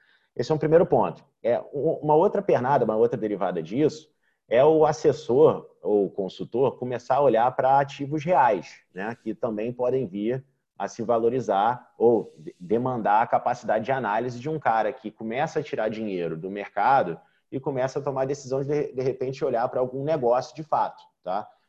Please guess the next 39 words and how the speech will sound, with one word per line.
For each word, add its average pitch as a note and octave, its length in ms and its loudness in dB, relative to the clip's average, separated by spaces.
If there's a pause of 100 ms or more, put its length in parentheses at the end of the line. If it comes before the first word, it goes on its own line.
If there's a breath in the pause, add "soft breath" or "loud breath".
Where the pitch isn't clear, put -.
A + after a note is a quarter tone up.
(160)
E B2+ 60 -2
aí C3 120 4
o D#3 60 0
cara C#3+ 240 0
que C3+ 100 -8
tá A#2 140 -2
próximo G#2 400 -6
atendendo F#2 560 -6
esse, F#2 380 -8
esse E2+ 180 -10
cliente C3 460 -10 (440)
deveria, D#3 800 2 (100)
no G2 100 -12
tempo, C3 580 -6
tá, G2+ 160 -6
ter C3+ 160 -2
alguma D3 360 0
capacidade C3+ 720 -4
de C#3 60 -12
contribuir E3+ 760 -4 (200)
com C#3 100 -6
esse C#3+ 200 -6
cara. F2+ 360 -2 (920)
Um A#2 60 -4
ponto C3 260 -8
que - 60 -8
o C3+ 40 -4
Breda A#2+ 200 0
falou G2+ 240 -2
pras G2+ 180 -4
empresas G2 520 -2
a F2+ 40 -6
re-, F2+ 240 -8
a - 40 -18
respeito F#2 340 -10
do, F2 260 -8
do E2 160 -14
funding, G#2+ 520 -8
né? G2+ 240 -10